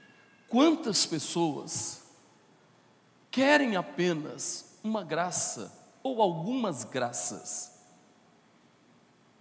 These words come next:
mas ainda não conseguiram enxergar, não conseguiram tomar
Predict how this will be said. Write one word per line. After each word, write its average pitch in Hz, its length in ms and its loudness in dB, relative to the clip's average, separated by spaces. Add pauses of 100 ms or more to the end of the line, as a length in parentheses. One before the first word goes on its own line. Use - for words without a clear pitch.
(140)
mas 220 280 4
ainda 254 320 6
não 247 160 2
conseguiram 202 880 -2 (400)
enxergar, 175 880 0 (880)
não 220 300 4
conseguiram 190 680 2
tomar 165 1040 -4